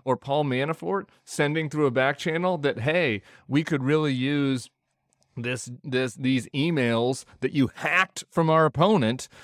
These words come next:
to be released at a certain date," like, or a certain time to help the campaign around a convention or around this Washington Post story that's go-, about to blow up the campaign. To me, that's collusion. I, I guess, does it match the most extreme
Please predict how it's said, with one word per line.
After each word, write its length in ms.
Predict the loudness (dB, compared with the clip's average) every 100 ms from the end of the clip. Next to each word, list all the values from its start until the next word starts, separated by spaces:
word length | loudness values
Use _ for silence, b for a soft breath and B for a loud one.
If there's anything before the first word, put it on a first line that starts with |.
| B -4
to 100 | -2
be 300 | 0 0 0
released 760 | 2 0 0 -4 -4 -6 -8
at 120 | -8
a 40 | -4
certain 340 | -2 -2 -2
date," 460 | 0 0 -2 -12 -16 b b _ 0
like, 300 | 0 0 0
or 160 | 2 2
a 40 |
certain 300 | 0 -4 -6
time 480 | -4 -2 0 0 -2
to 100 | 0
help 200 | 0 -2
the 80 | -4
campaign 720 | -4 -2 -2 -2 0 0 0
around 280 | 2 0 0
a 40 |
convention 720 | -4 -4 -2 -2 -4 -4 -2
or 140 | 0 0
around 240 | 0 -2
this 160 | -4 -2
Washington 360 | -2 -2 -6
Post 260 | -2 -2 -2
story 440 | -2 0 2 2
that's 180 | 0 -2
go-, 120 | -4
about 240 | 0 0 0
to 60 |
blow 120 | 0 -2
up 80 |
the 60 | -2
campaign. 500 | -6 -4 -4 -6 -10 B B B
To 100 | -2
me, 200 | -2 -2
that's 300 | -2 -2 -4
collusion. 720 | -8 -4 0 0 0 -4 -4 -2
I, 200 | 0 0
I 40 |
guess, 200 | -2 -2
does 220 | -2 -2
it 120 | -2
match 360 | -4 -6 -6 -6
the 160 | -6 -4
most 380 | 0 -2 -2
extreme 720 | -8 -10 -6 -2 0 0 0